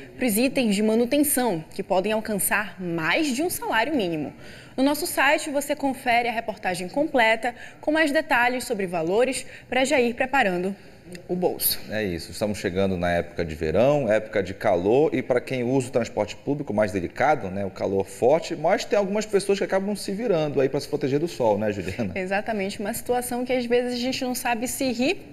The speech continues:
Speaker 1: <laughs> ou se chora, né? Uma paraense indignada com as altas temperaturas e o sol escaldante que Belém tem enfrentado, flagrou uma cena inusitada dentro do ônibus. Não um, mas vários passageiros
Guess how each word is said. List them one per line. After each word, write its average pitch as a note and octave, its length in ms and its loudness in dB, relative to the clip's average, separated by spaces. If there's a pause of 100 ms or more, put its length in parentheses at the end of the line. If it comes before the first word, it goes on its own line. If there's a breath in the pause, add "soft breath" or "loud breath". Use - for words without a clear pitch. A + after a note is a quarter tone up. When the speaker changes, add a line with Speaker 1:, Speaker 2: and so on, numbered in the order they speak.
Speaker 1:
<laughs> - 200 -6
ou A#3+ 80 -2
se - 260 -4
chora, D#3+ 420 -2
né? E3+ 180 -2 (420 loud breath)
Uma G3+ 140 2
paraense G#3+ 500 2
indignada G#3+ 640 0
com A#3 120 -6
as F#3+ 220 -2
altas G3 320 0
temperaturas A3+ 800 0
e G#3 80 2
o A3 60 0
sol - 280 0
escaldante D4 800 0 (300 loud breath)
que A#3+ 100 0
Belém A3+ 380 0
tem D4+ 120 -2
enfrentado, A3 640 -2 (240 loud breath)
flagrou C4+ 640 4
uma B3 240 0
cena C4 400 -2 (160)
inusitada D4+ 840 2 (300 loud breath)
dentro G3+ 300 2
do G#3+ 120 2
ônibus. D3 460 -2 (320 loud breath)
Não D#4+ 180 6
um, B3 260 6 (100)
mas G3+ 320 0
vários A3 480 2
passageiros A3+ 680 0